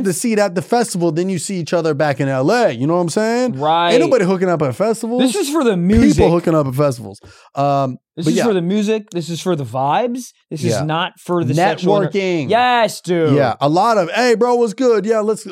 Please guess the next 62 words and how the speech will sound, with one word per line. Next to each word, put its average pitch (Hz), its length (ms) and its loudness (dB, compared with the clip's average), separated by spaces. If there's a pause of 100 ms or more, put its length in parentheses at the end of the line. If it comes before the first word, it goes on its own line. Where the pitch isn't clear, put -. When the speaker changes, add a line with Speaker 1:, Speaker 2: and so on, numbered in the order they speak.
(160)
Speaker 2:
back 202 280 0
in 226 80 0
L 226 220 2
A." 220 240 2
Speaker 1:
Yeah, 165 120 2
let's 143 160 -2
get 151 80 0
Speaker 2:
Bu-, 175 60 4
Speaker 1:
some 180 120 0
Speaker 2:
bunch 226 360 2
of 160 60 -2
Speaker 1:
coffee. 180 80 4
Speaker 2:
these, 165 340 0
bunch 190 240 -2
of 113 100 -4
daps. 151 640 -4 (400)
Uh, 143 220 2
but, 170 120 -2
uh, 190 180 -4
it 185 100 -2
was 196 100 -4
still 214 160 0
a 139 60 0
fun 143 160 -2
time. 104 200 -4 (400)
But, 131 200 0
uh, 123 100 0
yeah, 123 180 -2
hilarious 117 520 -4
when 113 120 -8
you 113 100 -8
pack 110 380 -8
five 107 260 -6
condoms 107 380 -8
and 110 100 -10
come 120 140 -4
home 107 240 -6
with 101 160 -10
six - 360 -10
condoms. - 440 -16 (300)
I 151 80 -2
Speaker 1:
You 151 120 -2
Speaker 2:
gained 135 280 -2
condoms. 95 460 -10
<laughs> - 40 -10
Speaker 1:
Hold 220 160 0
on, 175 140 -2
did 190 180 0
you, 233 60 0
did 180 200 -4
you 220 120 4
really 196 200 2
pack 160 220 -4
five? 151 400 -8 (220)
Speaker 2:
<laughs> - 240 -2
Yeah. 220 520 0 (400)
Dude, 247 160 0
I 214 140 2
mean, 220 180 0
I 214 140 2
was 202 100 -2
like, 151 240 0